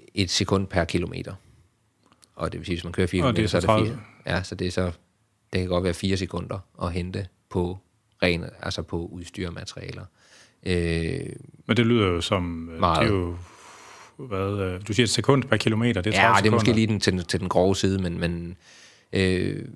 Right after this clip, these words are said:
Speaker 1: der er ingen tvivl om, at hvis vi, hvis vi ikke havde gjort noget de sidste fire-fem år, så, øh, så havde vi,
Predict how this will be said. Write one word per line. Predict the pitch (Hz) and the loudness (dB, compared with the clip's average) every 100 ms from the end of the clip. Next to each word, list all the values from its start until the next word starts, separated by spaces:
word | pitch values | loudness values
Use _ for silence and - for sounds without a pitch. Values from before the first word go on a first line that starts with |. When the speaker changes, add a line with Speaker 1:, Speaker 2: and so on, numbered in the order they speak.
| - _ _ - | -20 _ _ 2
Speaker 1:
der | |
er | 110 | 4
ingen | 113 | 4
tvivl | 117 | 4
om, | 104 101 | 4 4
at | |
hvis | 98 92 | 2 2
vi, | 101 - | 0 0
hvis | 113 | 0
vi | 123 | 2
ikke | 131 | 2
havde | 123 92 | 4 4
gjort | 101 98 | 4 4
noget | 98 95 | 2 0
de | |
sidste | 90 101 - | -2 -2 -2
fire-fem | 90 87 90 87 | -2 0 2 2
år, | 80 80 - _ _ _ _ | -2 -6 -10 _ _ _ _
så, | - - 95 92 92 | -8 0 4 6 6
øh, | 90 90 | 4 2
så | 90 95 | 2 2
havde | 87 92 87 | 4 4 4
vi, | 90 85 85 | 2 0 -2